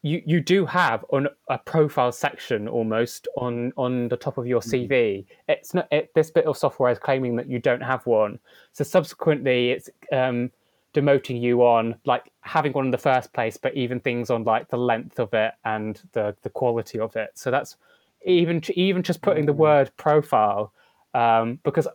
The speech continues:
Speaker 1: I wasn't initially putting it in to give space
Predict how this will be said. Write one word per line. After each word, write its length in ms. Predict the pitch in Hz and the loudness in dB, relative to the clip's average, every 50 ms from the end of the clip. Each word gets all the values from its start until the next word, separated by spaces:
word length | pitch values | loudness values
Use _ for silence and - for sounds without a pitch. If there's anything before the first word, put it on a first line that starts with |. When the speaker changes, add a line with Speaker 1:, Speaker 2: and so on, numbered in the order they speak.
| _ _ _ _ _ _ _ _ _ _ _ _ _ _ _ _ _ | _ _ _ _ _ _ _ _ _ _ _ _ _ _ _ _ _
Speaker 1:
I 240 | 147 151 165 165 165 | 0 2 4 4 4
wasn't 280 | 156 147 127 139 139 | 2 2 2 0 -2
initially 640 | 135 131 131 123 - 139 135 139 135 123 117 117 110 | 0 -2 -2 0 0 -2 -2 -2 -2 0 0 -2 -2
putting 300 | - - 139 135 110 117 | -4 -6 -6 -4 -4 -4
it 100 | 123 - | -4 -4
in 320 | 123 117 113 117 117 135 - | -4 -2 -2 -4 -6 -8 -8
to 100 | - - 131 | -6 -6 -6
give 240 | - - 170 165 - | -2 -2 -2 -2 -2
space 580 | - - - 151 147 143 - - - - - | -2 -2 0 2 2 0 -2 -6 -12 -16 -18